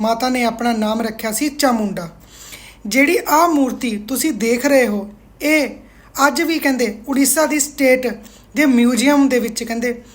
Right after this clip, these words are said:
ਪਈ ਹੋਈ ਆ, ਵੀ ਰੱਖੀ ਹੋਈ ਆ। ਕਹਿੰਦੇ ਇਹ ਹੈਰਾਨ ਕਰਨ ਵਾਲੀ ਗੱਲ ਤਾਂ ਇਹ ਆ ਕਿ ਇਹ ਮੂਰਤੀ ਬਾਰਾਂ ਸੌ ਸਾਲ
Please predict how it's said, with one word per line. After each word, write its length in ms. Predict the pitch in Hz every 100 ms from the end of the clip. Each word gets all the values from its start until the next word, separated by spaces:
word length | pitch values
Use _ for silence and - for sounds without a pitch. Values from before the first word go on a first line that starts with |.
| - _ -
ਪਈ 220 | 240 247
ਹੋਈ 320 | 220 226 208
ਆ, 160 | 214 269 - - - 233
ਵੀ 60 |
ਰੱਖੀ 320 | 240 233 -
ਹੋਈ 220 | 247 240 208
ਆ। 60 |
ਕਹਿੰਦੇ 300 | 214 302 311
ਇਹ 60 | 302 269 _ _
ਹੈਰਾਨ 300 | 233 233 240
ਕਰਨ 220 | 277 302 302
ਵਾਲੀ 180 | 311
ਗੱਲ 220 | 247 240 269
ਤਾਂ 160 | 311
ਇਹ 260 | 370 269 277
ਆ 80 | 247 302 - _ _ _
ਕਿ 80 | 320 - -
ਇਹ 200 | 330 359
ਮੂਰਤੀ 480 | 320 277 - 240 196 - - - _ 196
ਬਾਰਾਂ 420 | 180 226 262 294
ਸੌ 220 | 302 320
ਸਾਲ 600 | 320 - 240 226 262